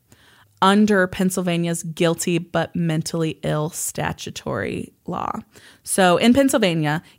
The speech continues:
guilty but mentally ill means that a defendant who offers a defense of insanity may be found guilty but mentally ill at trial, and that that person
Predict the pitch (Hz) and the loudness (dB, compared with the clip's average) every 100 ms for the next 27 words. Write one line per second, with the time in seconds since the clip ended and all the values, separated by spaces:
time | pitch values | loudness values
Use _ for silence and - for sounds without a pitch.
0 | 180 208 208 208 247 226 202 180 165 - | 0 4 4 2 -2 0 2 4 2 -2
1 | 202 180 165 180 196 185 - 160 151 175 | 0 2 2 -2 -2 -2 -2 -2 0 0
2 | 165 160 160 165 - 170 170 160 180 180 | -2 -2 -2 -4 -4 -4 -2 -2 -2 0
3 | 196 214 220 196 170 165 - 175 165 165 | -2 -2 -2 0 2 2 0 -4 -4 -6
4 | 170 170 165 160 - 226 214 - 160 160 | -8 -8 -8 -8 -6 -4 -4 -4 -8 -8
5 | - - - - 190 185 180 185 170 160 | -14 -20 -20 -4 0 0 -2 -4 -2 -2
6 | 160 180 _ 170 196 180 180 202 196 220 | -2 -6 _ -6 0 0 0 -4 -4 -8
7 | _ _ _ 175 156 180 156 - 185 175 | _ _ _ -10 0 2 2 0 -2 0
8 | 170 175 - 208 220 - 160 143 135 180 | 0 -2 -2 -2 -2 -2 -2 -2 -4 -6
9 | - 160 170 - 190 147 139 151 - _ | -4 -2 -2 -4 -4 -2 -2 -4 -8 _
10 | _ _ - 180 180 180 160 - 190 180 | _ _ -4 0 2 2 2 0 0 0
11 | - - 180 - 175 170 165 175 | -2 -4 -4 -2 -4 -2 -4 -6